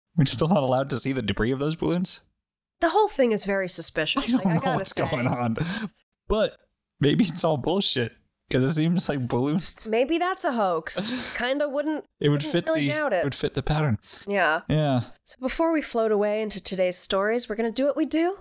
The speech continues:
Speaker 2: We're gonna pull a tarot card, then we're gonna talk
Speaker 1: For the
Speaker 2: about it.
Speaker 1: balloons.
Speaker 2: Yes. Talk about this at the end of the episode. Let's see what we got. The Two of Swords.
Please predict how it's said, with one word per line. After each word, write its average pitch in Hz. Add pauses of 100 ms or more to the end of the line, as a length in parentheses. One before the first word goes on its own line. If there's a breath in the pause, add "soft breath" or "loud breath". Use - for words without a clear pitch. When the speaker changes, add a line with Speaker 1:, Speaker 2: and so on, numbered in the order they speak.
Speaker 2:
We're 214
gonna 202
pull 208
a 190
tarot 269
card, 277 (200)
then 196
we're 185
gonna 175
talk 233
Speaker 1:
For 120
the 107
Speaker 2:
about -
it. -
Speaker 1:
balloons. 104 (320)
Speaker 2:
Yes. 165 (100)
Talk -
about 214
this 254
at -
the -
end 226
of 208
the 190
episode. 143 (220)
Let's -
see 233
what 190
we 170
got. 139 (3250)
The 202
Two 285
of 277
Swords. 185